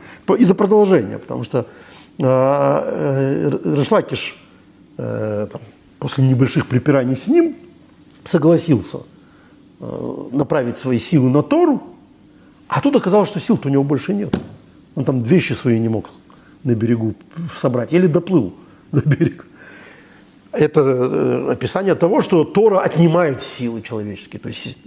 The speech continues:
тем, кто кажется, что вот просиживают штаны, нет, Тора, он ещё не начал изучать Тору. Он только решился, и вот эти его физические силы гладиатора его покинули. Он стал,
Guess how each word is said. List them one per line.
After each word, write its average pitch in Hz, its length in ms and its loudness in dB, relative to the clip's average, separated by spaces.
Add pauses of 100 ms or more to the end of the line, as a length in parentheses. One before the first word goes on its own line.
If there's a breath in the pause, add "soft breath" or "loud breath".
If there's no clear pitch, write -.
(260)
тем, 123 200 -2
кто 110 140 -4
кажется, 120 460 -4
что 113 160 -10
вот 107 100 -10
просиживают 117 640 -2
штаны, 302 420 2
нет, 247 320 4
Тора, 240 320 2 (240 loud breath)
он 247 160 4
ещё 254 180 0
не 214 80 6
начал 240 300 2
изучать 127 340 0
Тору. 117 220 -6 (540)
Он 190 120 4
только 220 260 0
решился, 233 560 2 (380 loud breath)
и 247 280 8
вот 185 200 4
эти 175 160 2
его 151 180 6
физические 139 800 0
силы 131 480 2 (480 loud breath)
гладиатора 139 1000 0 (160)
его 170 160 4
покинули. 156 500 0
Он 139 160 0
стал, 143 420 -2